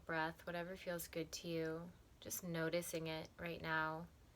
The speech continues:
Do you feel a more shallow breath, or are you wanting to take some deeper breaths now that you've given yourself this time and space?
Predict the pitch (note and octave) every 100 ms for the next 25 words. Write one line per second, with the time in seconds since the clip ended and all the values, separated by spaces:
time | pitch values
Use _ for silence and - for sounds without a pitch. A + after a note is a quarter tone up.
0 | - - - - - - - - - -
1 | - - - - - - - - - -
2 | - - - - - - - - G3 F#3+
3 | F#3 - F3+ E3+ E3 E3 E3 D#3+ - -
4 | E3+ E3 E3+ E3+ F3 E3 E3+ E3+ - -
5 | - D#3 D#3 D#3 D#3 E3+ - - - -
6 | - - E3+ E3 E3 D#3+ D#3+ E3 E3+ E3
7 | E3 - E3+ D#3+ - - D#3+ D#3+ D#3+ D#3+
8 | D#3+ D#3 F3 - - - - - - -
9 | - - - - - E3 - E3 - E3
10 | D#3+ D#3+ - D#3+ E3 - D#3+ - - -
11 | E3 D#3 D#3+ D#3+ - D3 - F#3 - -